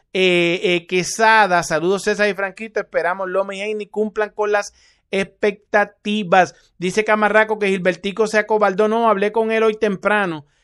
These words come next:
y está trabajando, hay muchas cosas que están pasando con esa pendeja de Barroso y esta gente, pero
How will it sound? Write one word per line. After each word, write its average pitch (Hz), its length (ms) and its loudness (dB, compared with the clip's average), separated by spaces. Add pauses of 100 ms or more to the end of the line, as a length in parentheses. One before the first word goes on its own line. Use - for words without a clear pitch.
(140)
y 170 120 0
está 175 260 -4
trabajando, 208 600 0
hay 180 140 0
muchas 214 320 -2
cosas 208 280 -4
que 175 80 -8
están 185 240 -6
pasando 185 460 -6
con 156 180 -8
esa 175 220 -6
pendeja 170 400 -4
de 170 100 -2
Barroso 156 520 -6
y 170 180 -8
esta 180 280 -6
gente, 170 240 -12
pero 156 320 -6